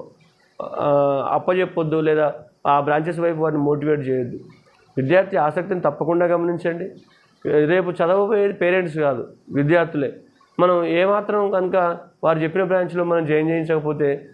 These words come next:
రేపు ఆ నెపాన్ని పిల్లలు మనపైనే నెట్టేసే అవకాశం ఉంది. కాబట్టి ఖచ్చితంగా విద్యార్థుల యొక్క అభిప్రాయాన్ని తీసుకోవాల్సిందిగా కోరడం జరుగుతుంది. మరొకరు కూడా వెబ్ ఆప్షన్స్ మనం పరిశీలిస్తున్నప్పుడు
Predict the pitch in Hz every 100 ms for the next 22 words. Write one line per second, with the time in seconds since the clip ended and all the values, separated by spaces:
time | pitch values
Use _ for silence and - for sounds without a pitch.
0 | _ 147 160 156 151 - 143 147 151 175
1 | 196 190 165 175 - - 165 185 175 160
2 | - - - 139 156 165 185 185 165 160
3 | 151 143 135 135 127 131 127 - - -
4 | _ - 147 156 151 139 - - - 175
5 | - 185 202 185 160 170 170 165 160 160
6 | 151 139 - _ - 156 165 180 170 160
7 | 151 147 160 151 147 143 139 127 - -
8 | 135 131 127 117 113 110 95 - - -
9 | _ _ _ _ _ _ _ - - -
10 | - 190 214 214 208 190 170 175 185 180
11 | 180 180 170 151 160 151 143 175 165 160
12 | 170 160 156 151